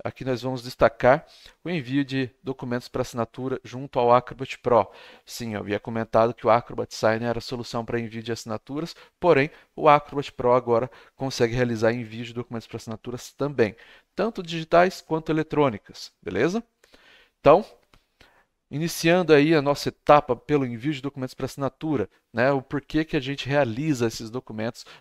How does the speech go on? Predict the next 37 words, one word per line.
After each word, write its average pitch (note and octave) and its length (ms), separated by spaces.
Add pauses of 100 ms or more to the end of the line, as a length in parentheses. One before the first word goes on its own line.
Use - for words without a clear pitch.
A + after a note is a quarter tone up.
no B2 60
modelo B2 320
digital, A#2 580
né? G2+ 200 (400)
Bom, A2 280 (1080)
resumidamente, E3 720 (120)
são F3+ 120
ações D3 240
que - 80
facilitam A#2+ 440
o - 20
dia A2 120
a - 20
dia. F#2+ 240 (220)
Recolher A2+ 440
assinaturas B2+ 680
e A2 60
também G#2+ 520 (380)
dados B2 440
de G#2 80
pessoas B2 640
é A#2+ 60
algo A#2+ 420
bem B2 340 (480)
complicado C3+ 680
hoje G#2 160
em G#2 40
dia, G2+ 180
principalmente A#2+ 640
que A#2 240 (320)
todo D#3 220
mundo C#3+ 200
utiliza A#2 400
celular, A2+ 440
todo B2+ 200
mundo B2 300
utiliza G#2 560